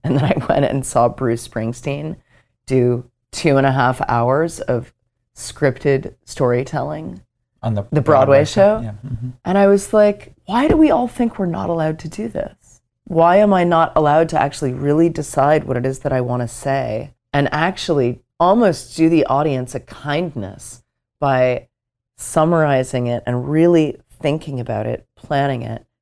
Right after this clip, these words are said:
Speaker 1: Saying it instead of just rambling slightly differently every night for sixteen minutes and musing about, "Tonight, my thoughts about abortion." I could save us sixteen minutes, script something really precise and tell you in two
Speaker 2: Mm-hmm.
Speaker 1: and not waste your time.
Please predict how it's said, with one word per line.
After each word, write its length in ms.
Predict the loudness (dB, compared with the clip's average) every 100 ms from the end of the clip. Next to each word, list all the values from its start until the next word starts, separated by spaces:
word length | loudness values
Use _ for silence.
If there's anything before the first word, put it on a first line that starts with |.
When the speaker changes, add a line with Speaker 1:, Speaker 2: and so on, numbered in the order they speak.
| -20
Speaker 1:
Saying 400 | -8 -2 0 0
it 160 | -4 -6
instead 340 | -8 -8 -4 -2
of 160 | -2
just 320 | -4 -6 -6 -8
rambling 640 | -6 -4 -4 -6 -6 -8
slightly 440 | -8 -6 -4 -4
differently 440 | -6 -8 -8 -6 -8
every 200 | -8 -8
night 200 | -8 -10
for 120 | -12
sixteen 460 | -10 -10 -10 -8 -8
minutes 320 | -6 -8 -10
and 120 | -8 -8
musing 320 | -8 -8 -10
about, 400 | -8 -6 -8 -10 _ -8
"Tonight, 540 | 0 2 4 2 0
my 180 | -2 -2
thoughts 380 | -2 -4 -4 -6
about 200 | -6 -4
abortion." 520 | -4 -4 -6 -8 -4 0
I 100 | 2
could 180 | 2
save 380 | 0 2 4 4
us 160 | 2 0
sixteen 540 | -2 -4 -2 2 2
minutes, 380 | 4 2 0 -4 -12 -12
script 400 | -12 -2 -2 -2
something 500 | -2 -2 0 -2 0
really 300 | 2 2 2
precise 580 | -4 -8 0 2 2 0
and 120 | -6
tell 200 | 0 0
you 160 | 0 -2
in 180 | -6
two 520 | -6 -6 -4 -4 -8 -14 _
Speaker 2:
Mm-hmm. 260 | -6 -6 -6 -2
Speaker 1:
and 200 | 0 2
not 260 | 2 2
waste 380 | 2 0 -2 -6
your 100 | -6
time. 480 | -6 -6 -6 -8